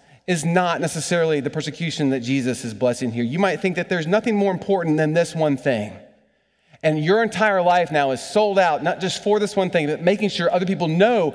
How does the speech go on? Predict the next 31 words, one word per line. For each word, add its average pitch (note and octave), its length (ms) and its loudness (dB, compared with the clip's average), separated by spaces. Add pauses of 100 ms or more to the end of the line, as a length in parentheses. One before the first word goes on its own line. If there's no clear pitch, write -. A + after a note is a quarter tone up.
(180)
that C#3+ 120 -2
this E3+ 120 -2
is D3 100 -2
the D#3 100 2
most C#3+ 280 2
important C3+ 480 -2
thing. G2 400 -4 (1000)
And F#3 100 4
what, - 260 0
what F#3 240 0
c-, E3+ 100 -8
begins G#3 360 0
to G#3 80 4
happen G3 520 2 (200)
is E3+ 120 0
that, F#3+ 280 4
that, F3+ 200 4
that F#3 120 2
this G3 180 0
kingdom B3+ 500 2
Je-, F#3 140 0
Jesus G#3+ 360 -2
is F#3 80 -4
describing G3+ 640 0 (200)
and F#3 140 2
its D#3 160 0
values, G#3+ 520 4
it, - 180 0
it, F#3+ 140 0
it G3 140 0
shifts - 580 -2